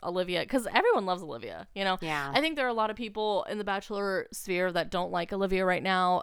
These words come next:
Speaker 1: I've always liked her. I don't know. Maybe I'm just, like, biased A F, but, like,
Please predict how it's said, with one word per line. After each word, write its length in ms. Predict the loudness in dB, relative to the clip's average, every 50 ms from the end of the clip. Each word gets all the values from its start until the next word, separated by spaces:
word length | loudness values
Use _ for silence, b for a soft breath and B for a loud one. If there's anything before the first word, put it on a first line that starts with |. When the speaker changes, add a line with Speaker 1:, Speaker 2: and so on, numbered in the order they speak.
| -2 -2
Speaker 1:
I've 240 | 0 0 2 2 2
always 320 | 0 0 0 -2 -4 -4
liked 280 | -4 -4 -4 -6 -6 -6
her. 340 | -4 -4 -2 -4 -4 -6 -6
I 100 | -6 -4
don't 120 | -4 -4
know. 240 | -2 -2 -2 -2 -2
Maybe 260 | -2 -2 -2 -2 -4
I'm 180 | -4 -6 -6 -8
just, 180 | -10 -12 -10 -10
like, 160 | -10 -6 -4
biased 400 | -4 -4 -2 -2 -6 -6 -6 -4
A 140 | -4 -4 -4
F, 320 | -2 -2 -2 -2 -2 -4 -4
but, 140 | -2 -2
like, 320 | 0 2 0 0 0 -4